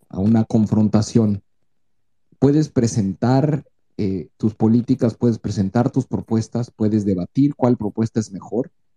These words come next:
sin llegar a, al desgaste, que eso es a lo que David Fromm nos hacía referencia. Tengan cuidado cuando tengan esas conversaciones,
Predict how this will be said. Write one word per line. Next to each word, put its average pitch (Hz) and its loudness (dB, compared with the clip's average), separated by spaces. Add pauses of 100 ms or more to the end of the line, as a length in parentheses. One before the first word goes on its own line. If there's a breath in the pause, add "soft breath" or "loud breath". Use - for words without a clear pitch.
sin - -4
llegar 107 2 (100)
a, 90 -2
al 101 -2
desgaste, 104 0 (220)
que 107 2
eso 110 0
es - -6 (120)
a 104 0
lo 101 2
que 101 -2
David 104 2
Fromm 110 2
nos 101 0
hacía 101 2
referencia. 107 0
Tengan 120 2
cuidado 139 2 (800)
cuando 101 0
tengan 120 2
esas 117 -2
conversaciones, 110 -2